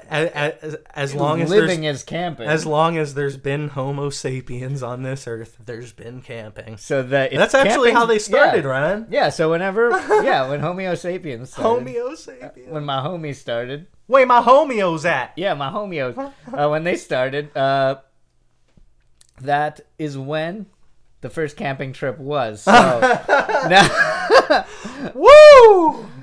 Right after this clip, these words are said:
Speaker 1: Burning it up here on People Also
Speaker 2: We didn't even have to search for that one. Wow. All right. So, so you were saying Yosemite. Uh, what's the hottest camping spot?
Speaker 1: There's probably not as many in the, in the covid times.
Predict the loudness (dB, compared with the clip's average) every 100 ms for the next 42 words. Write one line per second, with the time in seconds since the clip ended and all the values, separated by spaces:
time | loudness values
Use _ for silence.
0 | -2 0 2 0 -2 -4 0 0 0 -4
1 | -4 -4 -4 -8 -12 -12 -10 -8 -6 2
2 | 2 2 0 2 0 -2 -6 -4 -4 -4
3 | -4 -2 -4 -8 -8 -4 -2 -2 -4 -8
4 | -10 _ -6 0 2 2 -2 -6 -4 -2
5 | -2 -4 -2 -2 0 -2 -2 -4 -4 -6
6 | -6 -4 -6 -6 -8 -2 0 0 -2 -8
7 | -6 -8 -6 -10 -10 -6 -4 -4 -10 -14
8 | -14 -10 -8 -10 -16 _ _ _ _ _
9 | _ _ _ _ _ _ _ _ _ _
10 | _ _ _ -20 -14 -12 -10 -12 -14 -16
11 | -18 -18 -18 -18 -18 -20 -20 _ _ _
12 | -20 -20 -20 _ _ -20 -20 -20 -18 -18
13 | -20 -20 -20 -20 -20 -20 -20 -20 -20 -20